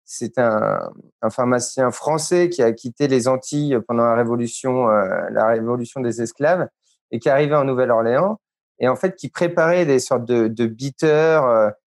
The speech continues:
et qui mélangeait ces bitters avec du cognac et il utilisait un coquetier. Euh, comme, euh, en fait, c'est l'ancêtre du jigger moderne que on voit, euh, que tous les barman utilisent. Et donc, les, les anglophones n'arrivaient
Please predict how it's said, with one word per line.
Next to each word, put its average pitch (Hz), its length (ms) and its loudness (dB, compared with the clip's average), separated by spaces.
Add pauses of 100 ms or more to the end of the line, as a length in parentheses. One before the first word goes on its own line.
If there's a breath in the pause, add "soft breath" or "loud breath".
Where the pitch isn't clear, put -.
(160)
et 117 100 -2
qui - 120 -14
mélangeait 156 420 2
ces 151 140 -10
bitters 127 360 -2
avec 131 200 2
du 117 140 -12
cognac 151 560 -2 (340)
et 123 100 2
il 120 120 0
utilisait 143 340 0
un 147 120 0
coquetier. 131 520 -2 (1040)
Euh, 107 320 4
comme, 147 300 0
euh, 113 340 4
en 104 60 2
fait, 139 240 -2
c'est 107 440 2 (280)
l'ancêtre 123 540 0
du 117 200 -2
jigger 117 420 0
moderne 117 520 2
que - 100 -4
on 104 340 0
voit, 107 420 0 (380)
euh, 95 380 0 (140)
que - 100 -4
tous 113 160 -4
les 123 120 2
barman 113 360 0
utilisent. 131 560 -2 (440)
Et 131 100 2
donc, 131 260 -2
les, 135 460 2
les 135 260 -2
anglophones 151 440 0
n'arrivaient 123 260 2